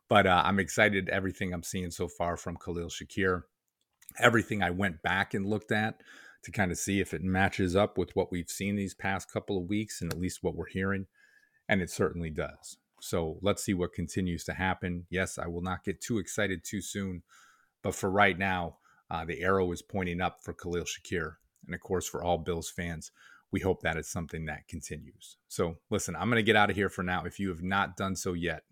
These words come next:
hit that subscribe button wherever you get your podcast so you get this show each and every week, but you get every other show that we have here at buffalo rumblings dot com. We've got you covered with new content seven days a week,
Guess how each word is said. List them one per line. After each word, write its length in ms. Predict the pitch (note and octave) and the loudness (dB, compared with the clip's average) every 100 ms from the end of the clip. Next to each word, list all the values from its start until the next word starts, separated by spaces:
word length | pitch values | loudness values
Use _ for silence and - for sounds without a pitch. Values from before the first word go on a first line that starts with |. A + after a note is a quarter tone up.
| - | -6
hit 180 | F#2+ - | -2 2
that 160 | F#2 | 0
subscribe 540 | - F2+ - G2 F#2+ E2+ | 0 -6 0 2 2 0
button 280 | F2+ F#2 | -2 -2
wherever 360 | E2+ - G2+ G#2 | -4 -2 2 2
you 140 | G2 | 2
get 180 | F#2 G#2 | 0 -2
your 100 | F#2 | -2
podcast 600 | - F#2+ F#2+ - F#2+ F#2 | -2 0 0 0 0 0
so 120 | - | -2
you 160 | F#2 E2 | -4 -2
get 200 | F2 - | -4 -2
this 140 | F#2+ | -4
show 380 | - G#2 F#2 F2 _ _ _ _ _ | -2 0 0 0 _ _ _ _ _
each 240 | - A#2 - | 0 0 2
and 100 | G#2 | 2
every 200 | F#2 F2+ | 2 0
week, 300 | F#2+ G2+ - | 0 0 -2
but 100 | F2+ | -6
you 120 | F#2 | -2
get 140 | F#2 - G#2 | -2 0 4
every 300 | A#2 A2 E2 | 4 6 2
other 160 | D2+ | 0
show 320 | - - - - - | -6 -8 -8 -10 -4
that 100 | F2+ | -2
we 100 | F2 | 0
have 200 | E2 F2 | -2 -2
here 180 | E2+ | -4
at 100 | D#2 | -4
buffalo 320 | F2 D#2+ F2 D#2+ | -6 -4 -2 -2
rumblings 400 | E2+ E2+ E2 - | -2 -4 -6 -4
dot 220 | E2 - | -4 -2
com. 280 | F#2+ F2+ F2 _ - - - - | -2 -2 -4 _ -20 -20 -16 -8
We've 140 | F2+ | 2
got 220 | - - | 6 6
you 80 | - | 4
covered 400 | - G#2+ F#2+ F2 - | 2 2 2 -2 -6
with 140 | E2+ - | -10 -6
new 200 | F#2+ B2 | 0 0
content 600 | A#2 G#2 F#2 - F#2 E2 | 2 0 0 -2 -6 -6
seven 360 | - - G2+ G2+ | -4 0 2 2
days 220 | F#2+ E2+ | 0 -2
a 60 | E2+ | -4
week, 360 | F2+ F2+ - | -4 -4 -6